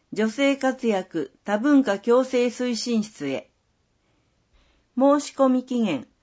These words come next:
十二月二十七日月曜必着。定員を超えた場合は抽選し、結果は原則郵送します。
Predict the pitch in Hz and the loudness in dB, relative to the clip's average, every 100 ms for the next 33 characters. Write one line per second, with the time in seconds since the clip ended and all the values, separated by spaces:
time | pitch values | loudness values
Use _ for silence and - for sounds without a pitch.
0 | _ _ _ _ _ 214 277 294 285 285 | _ _ _ _ _ -4 0 4 4 4
1 | 277 269 254 254 277 269 220 175 165 - | 2 0 0 2 2 2 -2 -2 -4 -12
2 | - 214 208 202 - 185 190 _ - 202 | -8 -6 -4 -6 -8 -10 -12 _ -8 -8
3 | 214 254 240 220 160 - _ - - - | -6 -4 0 0 -2 -6 _ -20 -20 -10
4 | 196 185 - 165 - _ _ _ _ _ | -6 -6 -8 -16 -16 _ _ _ _ _
5 | _ _ _ _ _ 269 285 285 285 277 | _ _ _ _ _ 0 2 4 6 6
6 | 262 269 254 262 254 240 247 247 233 233 | 4 4 2 2 2 4 4 4 2 0
7 | 226 247 233 233 226 220 - 208 - _ | -2 -6 -4 -2 -2 -4 -6 -12 -14 _
8 | _ _ _ _ - 233 220 247 240 233 | _ _ _ _ -4 -4 0 2 4 4
9 | - - 214 262 262 254 254 220 254 226 | 2 -4 0 2 0 -2 -2 -2 -2 -2
10 | 233 226 - 185 180 - | -2 -2 -6 -8 -10 -14